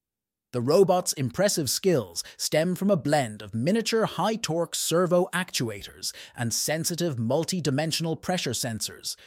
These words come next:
enabling it to handle objects of diverse shapes, sizes, weights, and substances, including delicate and slippery items.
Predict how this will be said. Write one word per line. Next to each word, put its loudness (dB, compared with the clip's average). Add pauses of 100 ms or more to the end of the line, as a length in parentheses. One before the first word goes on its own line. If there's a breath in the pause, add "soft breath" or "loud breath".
(260 loud breath)
enabling 2
it -4
to -2
handle 0
objects 0
of -10
diverse -2
shapes, -2 (100)
sizes, 0 (100)
weights, 0
and 2
substances, 0 (160 loud breath)
including 2
delicate 0
and 2
slippery -2
items. -4